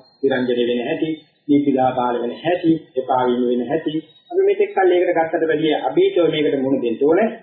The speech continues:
ඉතින් අපේ භාවනා ප්‍රතිඵලයක් වගේ සලකන්න ඕනේ. මේක අපේම ප්‍රශ්නයක් බව තේරුම් ගන්න ඕනේ. කිසිම ආගමක එන්නේ නැහැ මේක.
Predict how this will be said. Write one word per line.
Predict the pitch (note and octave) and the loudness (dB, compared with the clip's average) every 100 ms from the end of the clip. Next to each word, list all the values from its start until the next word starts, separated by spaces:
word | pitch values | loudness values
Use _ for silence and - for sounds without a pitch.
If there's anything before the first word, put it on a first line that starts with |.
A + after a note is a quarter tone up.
| _ | _
ඉතින් | - D3 C#3+ | -2 0 2
අපේ | C#3+ C3 | 0 0
භාවනා | C#3 C#3+ C#3 | 0 -2 -2
ප්‍රතිඵලයක් | B2+ D3+ F3 E3 D#3 | -2 -2 0 0 0
වගේ | D3 C#3+ | 0 0
සලකන්න | C3 C3+ B2+ A#2 | 0 -2 -4 -2
ඕනේ. | C3 E3+ G#3+ G#3+ - _ | 0 2 0 -2 -12 _
මේක | - C#3+ | -8 -4
අපේම | C#3+ - A3 G#3 | -2 2 4 4
ප්‍රශ්නයක් | F#3 D#3 D#3+ D3 | 0 -2 -6 -4
බව | C#3+ C3+ | -2 0
තේරුම් | C#3 C3 | 0 0
ගන්න | A#2+ A#2+ | -2 -2
ඕනේ. | C3+ D3 D#3+ | -2 -2 -4
කිසිම | D#3 A#3 | 0 2
ආගමක | F#3+ D#3+ D3 C#3 | 4 2 2 0
එන්නේ | C3+ B2+ | 0 -2
නැහැ | A#2 | -4
මේක. | A2+ | -6